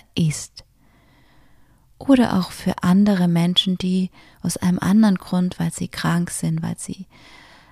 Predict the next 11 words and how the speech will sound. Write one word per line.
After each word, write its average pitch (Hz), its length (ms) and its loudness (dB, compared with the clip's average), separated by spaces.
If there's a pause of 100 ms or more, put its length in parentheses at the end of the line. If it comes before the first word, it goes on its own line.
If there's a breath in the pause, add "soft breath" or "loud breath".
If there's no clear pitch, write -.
(120)
alt 175 400 0
sind, 165 460 -6 (640 soft breath)
genauso 180 680 4 (100)
pflegebedürftig 180 1120 0
sind 156 340 -4
wie - 100 -4
ein 165 240 -2
Kind. 156 440 -6 (500 soft breath)
Wie 240 480 2 (100)
können 226 460 4
wir, 247 380 2